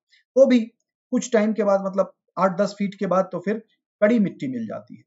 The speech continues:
वो बी होराइजन हो गया, लेकिन उसमें मि-, मिनरल काफी है।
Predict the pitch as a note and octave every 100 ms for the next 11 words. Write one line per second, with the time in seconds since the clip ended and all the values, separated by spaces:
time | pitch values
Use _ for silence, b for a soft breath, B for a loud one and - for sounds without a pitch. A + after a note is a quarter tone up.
0 | _ A#3+ C4 D#3 G3+ C#3+ C3 B2 B2 A2+
1 | B2 - - F3+ G#3+ G3 G#3+ G3+ - D#3+
2 | - E3+ F3 G3+ G#3+ G3 E3 C#3+ A2 -